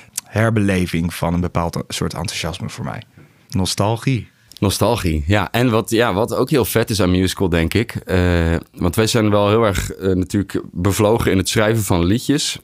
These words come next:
Speaker 2: En die andere dingen nog niet zo. Maar als wij dan zang gaan opnemen bijvoorbeeld, dan wordt dat heel snel heel theatraal. Dan gaan we daar toch een beetje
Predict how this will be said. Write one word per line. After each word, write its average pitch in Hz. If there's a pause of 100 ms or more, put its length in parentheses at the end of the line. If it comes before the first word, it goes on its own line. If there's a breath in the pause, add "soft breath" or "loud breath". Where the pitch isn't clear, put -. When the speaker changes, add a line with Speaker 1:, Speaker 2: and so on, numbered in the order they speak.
(100)
Speaker 2:
En -
die 92
andere 107
dingen 95
nog 82
niet 98
zo. 90
Maar 87
als 101
wij 98
dan 85
zang 117
gaan 87
opnemen 80
bijvoorbeeld, 78
dan 90
wordt 101
dat 101
heel 107
snel 92
heel 92
theatraal. 85
Dan 80
gaan 82
we 82
daar 82
toch 123
een 117
beetje 104